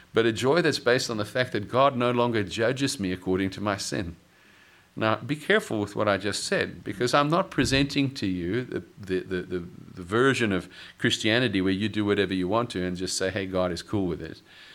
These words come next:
That's not the case. But what is the case is that the joy of the Spirit is not based upon how much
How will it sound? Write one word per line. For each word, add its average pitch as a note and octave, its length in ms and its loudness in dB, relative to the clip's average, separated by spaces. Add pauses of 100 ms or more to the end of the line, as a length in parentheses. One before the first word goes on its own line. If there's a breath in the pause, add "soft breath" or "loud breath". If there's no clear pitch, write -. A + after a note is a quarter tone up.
(140 loud breath)
That's - 280 0
not D3+ 180 -2
the - 80 -6
case. - 560 -2 (440 loud breath)
But A#2+ 100 0
what C3+ 200 2
is F#3+ 320 2
the F#3 100 0
case F2+ 400 -2
is A#2 140 -2
that B2 160 -4
the B2+ 80 -4
joy C#3 440 4
of D3 120 2
the C3 80 4
Spirit F3+ 440 2
is G2 160 -2
not B2+ 400 0
based C3+ 320 4
upon A2 280 0
how C3+ 360 2
much A#2 380 0